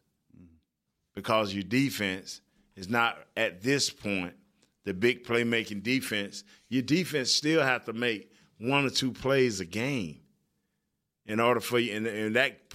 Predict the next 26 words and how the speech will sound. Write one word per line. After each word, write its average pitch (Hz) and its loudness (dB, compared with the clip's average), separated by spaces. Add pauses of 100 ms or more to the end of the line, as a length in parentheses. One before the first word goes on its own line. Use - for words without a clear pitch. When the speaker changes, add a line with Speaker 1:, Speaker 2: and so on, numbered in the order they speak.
Speaker 2:
that 123 0
big 151 0
play 165 2
can 127 -4
be 113 -2
a, 98 -8 (160)
a 98 -10
key 139 -6
third 120 0
down, 101 -2 (720)
getting 123 2
off 117 -2
the 98 -16
field. 98 -2 (480)
We 123 0
haven't 104 0
done 110 -2
that. 101 -2 (1300)
So. 82 -8 (960)
Speaker 1:
They've 151 -2
got, 160 4
uh, 110 2
the 123 -6
forty-niners 160 2
on 120 0
offense. 120 0